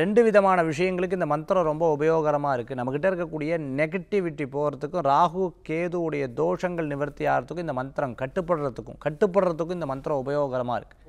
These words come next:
ஓம் காகினி நாக நர்த்தகி, ஓம் காகினி நாக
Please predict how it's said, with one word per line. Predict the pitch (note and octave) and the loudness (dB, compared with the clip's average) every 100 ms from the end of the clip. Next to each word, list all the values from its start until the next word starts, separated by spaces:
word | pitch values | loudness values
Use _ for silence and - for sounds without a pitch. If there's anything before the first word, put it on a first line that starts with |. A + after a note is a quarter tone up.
| - - D#3 | -20 -4 0
ஓம் | G3+ - | 0 2
காகினி | D#3 F#3 G3+ G#3 G#3 A#3 - - - - - - - - A#2+ | 8 8 8 4 -2 -4 -10 -20 -20 -20 -20 -20 -20 -6 4
நாக | E3 G#3+ A3+ A3 | 10 10 10 6
நர்த்தகி, | F3 C3 D#3 C3 B2+ _ _ _ - - - D3 | 4 4 0 -2 -6 _ _ _ -20 -20 -6 -2
ஓம் | F#3 - | -2 2
காகினி | D3+ F3+ E3+ F#3 F#3 A3 E3 C3 | 8 8 6 -2 -2 -4 -2 0
நாக | F3 F#3 | 2 2